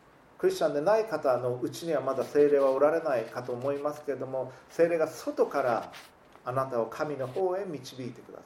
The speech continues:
い。ですからあなたの心の扉を開き、聖霊を心にお招きするんです。で、この聖霊が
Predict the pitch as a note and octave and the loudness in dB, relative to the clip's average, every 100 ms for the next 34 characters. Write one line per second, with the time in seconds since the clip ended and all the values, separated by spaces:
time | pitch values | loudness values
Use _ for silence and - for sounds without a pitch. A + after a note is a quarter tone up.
0 | - - - - - - - C#3+ - C3 | -20 -20 -20 -20 -20 -20 -6 -6 -2 0
1 | A#2+ D3 D3+ C3 A#2+ - E3+ D#3+ C3 B2+ | 0 0 -2 -6 -6 0 2 2 -2 -8
2 | C3 C#3+ C#3+ C3+ C3 D#3 D#3+ - G#2+ F#2+ | -4 0 2 0 -2 -2 -2 -6 -14 -16
3 | - - B2 A#2+ A#2+ A#2+ - - C#3 A#2+ | -14 -2 -2 0 -2 -2 -10 -6 -2 -2
4 | G#2 G#2+ - - A#2 A#2 A#2 A2+ - A#2+ | -4 -14 -18 -14 -8 -4 -4 -8 -10 -6
5 | A#2 F2+ F2 - - - - - - - | -6 -8 -18 -20 -20 -20 -20 -20 -20 -20
6 | - - - - - - C#3+ B2+ E3+ F#3+ | -20 -20 -20 -20 -20 -10 -8 -6 -2 -2
7 | F3 F#3 F3+ F3 E3+ E3 E3 | 0 0 2 2 2 4 4